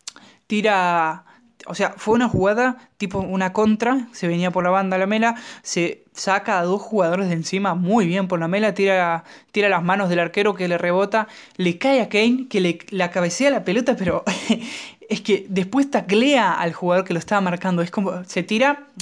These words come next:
obviamente por la pelota para cabecearla, pero enfrente tiene un jugador y le pega un hombrazo impresionante tacleándolo.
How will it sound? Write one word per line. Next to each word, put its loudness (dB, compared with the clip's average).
obviamente 0
por -4
la -2
pelota -2
para -2
cabecearla, 0
pero 2
enfrente 0
tiene 0
un 0
jugador 2
y 2
le -2
pega 0
un 2
hombrazo 0
impresionante -2
tacleándolo. -2